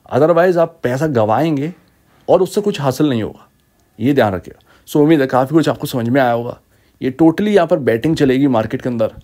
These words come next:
आप इस बात को समझ लीजिए। उसमें कोई सपोर्ट रेजिस्टेंस शायद आपको यहाँ पर जो है वो काम भी ना आए, अचानक से आपका रेजिस्टेंस इसका हिट कर कर आपको घूम गया, ठीक है? तो ये, ये बात कमिए, ये, ये बात समझिए।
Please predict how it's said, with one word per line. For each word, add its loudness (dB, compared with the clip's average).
आप -6
इस -10
बात -4
को -12
समझ -8
लीजिए। -12
उसमें -4
कोई 2
सपोर्ट 0
रेजिस्टेंस -2
शायद 2
आपको -2
यहाँ 0
पर -6
जो -4
है -10
वो -6
काम 0
भी 2
ना -2
आए, -10
अचानक -2
से -2
आपका 2
रेजिस्टेंस 0
इसका -6
हिट -2
कर 0
कर -6
आपको -4
घूम 2
गया, 0
ठीक -2
है? -4
तो -8
ये, 2
ये 2
बात 0
कमिए, -4
ये, 0
ये 0
बात 2
समझिए। -8